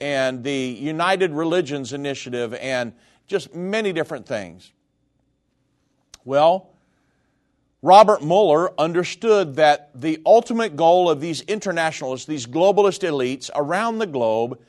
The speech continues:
is a totally implemented world governing system. That's the goal. And it, an organization designed to supersede any national government and demand that all nations surrender their sovereignty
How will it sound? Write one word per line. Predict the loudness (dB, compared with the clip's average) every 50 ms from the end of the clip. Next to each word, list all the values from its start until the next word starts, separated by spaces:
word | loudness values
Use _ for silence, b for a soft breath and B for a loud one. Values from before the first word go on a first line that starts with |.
| b b b b b
is | -4 -4 -4 -4 -10 -14 _ _ _
a | -2 -2 0 -2 -4
totally | -6 -10 -4 -2 0 2 2 2 2 2 0 -2 -2 -8 _
implemented | -6 -6 -4 -4 -4 -4 -4 -2 -4 -4 -4 -6 -6 -8 b b b b b b
world | 0 2 4 6 6 6 4 4
governing | 2 2 2 2 0 -8 -8
system. | -8 -8 -8 -8 -6 -6 -8 -8 -8 -10 _ _
That's | -4 -2 -2 -2 -2 -6 -2
the | -2 -2
goal. | 2 2 2 2 2 0 -6 -12 _ _ _ _ _ _ _ _ _ _ _ _ _ _ _ _ _ _ _ _ _ _
And | -2 0 0 0 -2 -4 -6
it, | -6 -6 -6 -8 -10 -8 -8 -8 -8 _
an | -6 -6 -2
organization | 2 4 4 4 4 0 -2 -2 0 0 0 0 -2 -4 -8 -6 -4
designed | -4 -4 -2 -2 -2 -2 -2 -4 -4 -6 -6
to | -8 -8
supersede | -6 -6 -6 -8 -4 -4 -4 -4 -4 -6 -6 -6 -6 -6
any | -6 -6 -6 -6
national | -4 -4 -2 -2 -2 -4 -4 -8 -8
government | -6 0 0 0 0 -2 -6 -10 -10 -10 -12 _ _ _ _ _ _ _ _ _ _
and | -4 -4 -4 -2 -2
demand | -2 -2 -2 -2 -2 -2 0 0 0 0 0 -2 -4 -10 -12 b b b b
that | b 0 0 0 2
all | 6 8 8 8 8 6
nations | 2 -2 -2 -2 -4 -6 -8 -8 -8 -10
surrender | -8 -4 -4 -2 0 -2 -2 0 -2 -4 0
their | 0 0 -2
sovereignty | -2 -4 -2 0 4 4 4 2 0 -6 -6 -8 -8 -8 -8 -8 -10